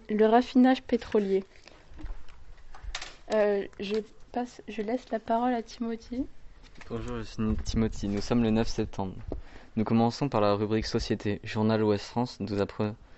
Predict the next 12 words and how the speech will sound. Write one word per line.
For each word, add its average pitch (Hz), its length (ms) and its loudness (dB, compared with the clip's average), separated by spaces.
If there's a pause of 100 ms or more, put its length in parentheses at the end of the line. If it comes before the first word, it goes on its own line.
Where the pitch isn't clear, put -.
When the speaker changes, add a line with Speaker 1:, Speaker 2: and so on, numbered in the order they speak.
(360)
Speaker 2:
nous 104 160 -2
apprend 117 400 0 (220)
que - 100 -2
les 104 160 4
laboratoires 113 720 0 (600)
faisant 110 320 -2
des 110 140 -2
tests 120 280 -2
sur 110 120 -4
le 104 100 0
covid 110 340 -2 (1700)
sont 107 420 -2